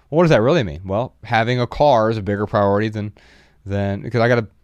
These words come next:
pay the bills. What, what bills do I have? I have a car payment. Well, okay. If you got rid of your car payment, could you read more books maybe? I don't know. So you prioritize having a car more over having books. That's a potential, right? Or having an expensive car,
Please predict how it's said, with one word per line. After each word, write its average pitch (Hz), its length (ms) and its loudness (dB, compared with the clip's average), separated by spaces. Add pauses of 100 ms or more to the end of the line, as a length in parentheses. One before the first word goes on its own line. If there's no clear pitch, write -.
(240)
pay 135 120 0
the 107 80 -4
bills. 131 200 4
What, 110 340 -2
what 147 140 2
bills 151 200 4
do 117 60 2
I 104 80 2
have? 87 100 0
I 98 40 2
have 110 80 2
a 117 60 -4
car 151 260 4
payment. 87 400 -6
Well, 101 240 -4 (300)
okay. 104 320 -6 (260)
If - 80 -8
you 120 40 0
got 107 100 2
rid 110 80 0
of - 20 0
your 107 100 -2
car 113 200 4
payment, 104 260 -2
could 101 100 -4
you 98 80 -2
read 101 160 -2
more 101 140 -2
books 98 320 -4
maybe? 143 300 -10 (480)
I 107 160 -4
don't 196 120 -2
know. 156 140 -8 (480)
So 123 140 0
you 120 320 -2
prioritize 123 600 2
having 123 200 -2
a 127 40 -2
car 113 460 2
more 110 400 0
over 110 300 0
having 104 460 -2 (280)
books. 139 440 -2
That's 113 260 -4
a 117 80 -2
potential, 139 540 0
right? 101 180 0
Or 104 260 -2 (220)
having 120 240 0
an 127 60 0
expensive 139 440 -2
car, 85 460 -2